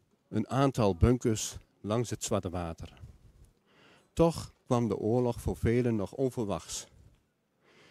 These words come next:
Iedereen was ontsteld toen in de nacht van negen op tien mei negentien veertig met een luid geraas de Duitse bommenwerpers overvlogen.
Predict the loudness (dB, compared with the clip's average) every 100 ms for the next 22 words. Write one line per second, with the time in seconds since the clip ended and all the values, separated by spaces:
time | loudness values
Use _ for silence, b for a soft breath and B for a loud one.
0 | b b 0 4 6 6 2 -2 -4 -4
1 | -4 -12 _ -2 -2 -2 -2 0 0 -4
2 | -14 _ b b b b -2 0 0 0
3 | 0 0 -2 -4 -6 -4 -2 0 0 -2
4 | -8 -10 -4 -2 -2 -4 _ -6 0 0
5 | 0 -2 -2 -2 -2 -6 -6 -8 _ -4
6 | -2 -2 -6 -8 -6 -6 -4 0 0 -2
7 | -4 -2 -2 -6 -8 -10 -4 -2 -2 -2
8 | -4 -2 -2 -2 -2 -2 -8 -6 -4 -4
9 | -6 -4 -4 -4 -10